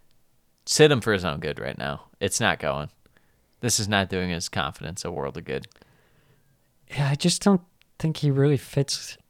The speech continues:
Speaker 2: in the system that they have.
Speaker 1: Well, I don't. I still don't know what their system <laughs> is. So
Speaker 2: That's true.
Speaker 1: it's just like his counterattack is him running, and then there's, like, four defenders from the other team running at him,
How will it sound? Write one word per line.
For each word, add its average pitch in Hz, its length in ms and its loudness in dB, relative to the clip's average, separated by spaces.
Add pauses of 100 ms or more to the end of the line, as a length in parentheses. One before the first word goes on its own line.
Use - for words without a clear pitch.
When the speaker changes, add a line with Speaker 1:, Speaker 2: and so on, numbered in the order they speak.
(140)
Speaker 2:
in 127 160 2
the 117 100 0
system - 600 -4
that 104 200 -8
they 117 100 -10
have. 117 460 -12
Speaker 1:
Well, 117 140 4
I 117 180 -2
don't. 120 220 -4
I 113 80 0
still 123 260 2
don't 107 160 -2
know 101 140 -4
what 98 160 -4
their 87 120 -8
system - 460 -6
<laughs> - 100 -12
is. - 100 -10
So 95 380 -2
Speaker 2:
That's 120 220 2
true. 113 240 -8 (260)
Speaker 1:
it's - 220 0
just 117 160 0
like 113 260 0 (160)
his 110 240 2
counterattack 113 760 2
is 104 140 -4
him 127 360 -2 (340)
running, 135 500 0 (320)
and 107 120 2
then 113 100 2
there's, 104 180 -2
like, 107 180 0 (580)
four 113 380 2
defenders 101 440 0
from 95 200 -4
the 87 80 -2
other 87 180 -2
team 87 240 -6
running 85 280 -4
at 80 180 -6
him, 80 220 -8